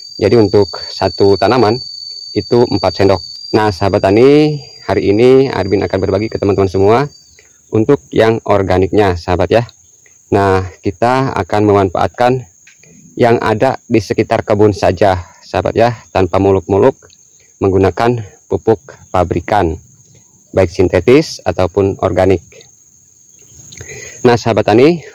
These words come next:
untuk materi kali ini admin akan menggunakan itu kulit-kulit kakao, ya, kulit buah kakao. Tujuannya supaya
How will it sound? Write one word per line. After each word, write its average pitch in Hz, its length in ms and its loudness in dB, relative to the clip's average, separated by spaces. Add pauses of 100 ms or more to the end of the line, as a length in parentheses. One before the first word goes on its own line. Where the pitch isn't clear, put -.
untuk 110 240 -2
materi 107 240 0
kali 101 160 0
ini 117 160 2 (960)
admin 120 320 2
akan 117 240 2
menggunakan 104 480 0
itu 151 320 0 (400)
kulit-kulit 110 640 2
kakao, 117 320 0
ya, 110 240 2 (640)
kulit 107 240 0
buah 104 240 2
kakao. 135 480 -2 (560)
Tujuannya 113 400 4
supaya 113 560 0